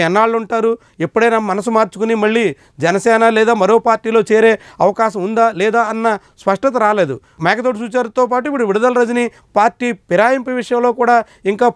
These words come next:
పూర్తి స్థాయిలో ఒక నిర్ణయానికి రాలేనట్టుగా తెలుస్తోంది. వచ్చినప్పటికి కూడా ఆమె జనసేనలో వెళ్తే ఆమెకి ఎక్కడ అవకాశం వస్తుందని దాని మీద కూడా పూర్తి స్థాయి క్లారిటీ లేకుండా నిర్ణయం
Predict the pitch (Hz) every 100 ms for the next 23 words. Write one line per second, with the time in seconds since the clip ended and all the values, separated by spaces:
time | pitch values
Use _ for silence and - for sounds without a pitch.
0 | - 233 - 277 - 254 247 233 202 170
1 | 214 240 233 196 180 233 247 240 233 214
2 | 233 220 208 190 135 120 _ - 165 262
3 | 254 262 254 277 285 233 214 - 254 247
4 | 214 233 254 233 - - 175 226 208 -
5 | 254 247 254 233 247 254 240 233 233 233
6 | 240 226 240 233 220 _ - 208 214 262
7 | 254 247 240 185 202 240 269 254 240 240
8 | 233 233 196 202 247